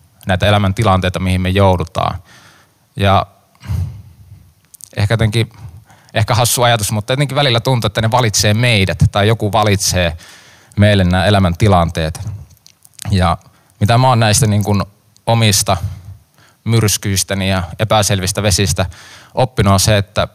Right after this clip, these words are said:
että ei auta kuin vaan, tiedätkö, heittäytyä. Heittäytyä vaan niin kuin kannettavaksi, että joku kantaa mua. Jollakin se voi olla harrastus, joka pitää sut pinnan päällä, tai työpaikka, naapurit, läheiset,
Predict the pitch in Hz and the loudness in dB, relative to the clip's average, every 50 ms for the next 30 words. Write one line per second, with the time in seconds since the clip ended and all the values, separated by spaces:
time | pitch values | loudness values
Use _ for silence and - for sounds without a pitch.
0 | _ _ - - - 147 160 160 151 151 156 143 - 139 131 131 123 135 135 - | _ _ -14 -6 -2 0 2 2 2 2 0 -2 -4 -2 -2 -2 0 -2 -4 -4
1 | - 135 104 _ _ _ _ _ - _ - - _ _ _ _ _ _ - - | -4 -6 -6 _ _ _ _ _ -20 _ -20 -20 _ _ _ _ _ _ -4 -2
2 | 165 - 104 - - 95 87 73 - - 82 73 - - - _ _ _ _ _ | 0 0 -2 -2 -4 -4 -4 -4 -4 -6 -8 -8 -10 -12 -20 _ _ _ _ _
3 | _ _ _ _ _ _ - 139 139 131 - - 110 104 107 101 110 113 110 107 | _ _ _ _ _ _ -4 -2 -2 -2 0 0 2 2 2 2 2 2 0 0
4 | 107 - _ - 117 110 101 92 92 - - 92 85 - - - 120 127 120 - | -2 -4 _ 0 0 2 2 0 -2 -2 -4 -4 -4 -4 -2 -2 0 0 0 0
5 | 107 - 110 98 95 87 82 - 65 69 76 76 69 - - 85 - _ _ _ | 0 0 2 0 0 0 -2 -2 -4 -4 -4 -6 -8 -8 -10 -10 -14 _ _ _
6 | _ _ _ _ _ _ _ - - - 117 117 113 107 - - 107 101 101 101 | _ _ _ _ _ _ _ -10 -4 -2 0 0 0 0 0 0 2 2 2 2
7 | 98 95 92 85 - _ _ _ - - 110 113 110 113 113 107 - - 117 113 | 2 2 0 -2 -4 _ _ _ -8 -4 -2 0 0 0 0 0 -2 -4 -6 -6
8 | - - - - 113 - 110 101 113 101 - 101 98 - 110 - - 113 107 98 | -8 -8 -6 -6 -2 -2 -2 0 0 0 0 0 -2 -2 -6 -8 -6 -4 -2 0
9 | 101 98 92 92 - 98 98 95 92 92 - 98 95 92 92 92 90 - - 107 | 0 -2 -2 0 0 0 0 0 -2 -2 -4 -2 -2 -2 -2 -4 -4 -4 0 2
10 | 104 101 95 98 - 98 95 92 92 - - - 90 87 82 87 - 104 104 101 | 2 2 2 2 0 0 0 0 -2 -4 -4 -4 -4 -4 -4 -8 -8 -4 -2 0
11 | 101 101 92 - 95 90 92 90 87 - - - - - - - - _ _ _ | 2 2 0 0 -2 -4 -4 -4 -4 -4 -8 -10 -10 -12 -20 -20 -20 _ _ _
12 | _ _ _ _ _ - 90 98 92 90 90 90 87 87 - 98 85 - - | _ _ _ _ _ -6 -2 0 0 0 0 0 -2 -2 -2 -4 -4 -6 -8